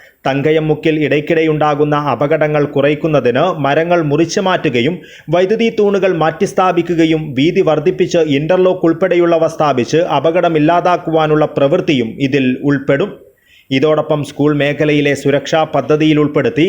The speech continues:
തൃക്കരിപ്പൂർ ടൗണിൽ ഗവൺമെന്റ് വി എച്ച് എസ് എസിന് സമീപവും കൂലേരി ഗവൺമെന്റ് എൽ പി സ്കൂളിന് സമീപവും ടൈലോട് കൂടിയ നടപ്പാതയും ഹാൻഡ് റെയിലും സ്ഥാപിക്കുന്നതിന് ഇരുപത്തിയഞ്ച് ലക്ഷം രൂപ കൂടി പൊതുമരാമത്ത് വകുപ്പ്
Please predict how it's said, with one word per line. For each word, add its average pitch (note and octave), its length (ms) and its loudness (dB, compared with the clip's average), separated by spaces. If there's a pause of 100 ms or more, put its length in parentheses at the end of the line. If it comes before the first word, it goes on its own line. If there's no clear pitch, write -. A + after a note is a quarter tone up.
(360)
തൃക്കരിപ്പൂർ A3 480 0 (120)
ടൗണിൽ F#3 300 2 (140)
ഗവൺമെന്റ് F3+ 460 0 (200)
വി C#3+ 100 2 (100)
എച്ച് F#3 180 -2
എസ് D#3 140 -4
എസിന് E3+ 300 -2
സമീപവും D3+ 560 0 (140)
കൂലേരി G3 500 2
ഗവൺമെന്റ് F3+ 400 0 (100)
എൽ D3+ 140 -2
പി G3 160 0
സ്കൂളിന് F3 420 0
സമീപവും D#3 540 0 (400)
ടൈലോട് G#3+ 500 2
കൂടിയ F3 320 2 (140)
നടപ്പാതയും D#3 640 0 (140)
ഹാൻഡ് F#3 340 -2
റെയിലും D3+ 320 -2
സ്ഥാപിക്കുന്നതിന് D3 800 0 (400)
ഇരുപത്തിയഞ്ച് E3 600 0
ലക്ഷം D3+ 320 -2
രൂപ D3 220 2 (100)
കൂടി C3+ 200 0 (160)
പൊതുമരാമത്ത് E3 720 0
വകുപ്പ് C#3 360 0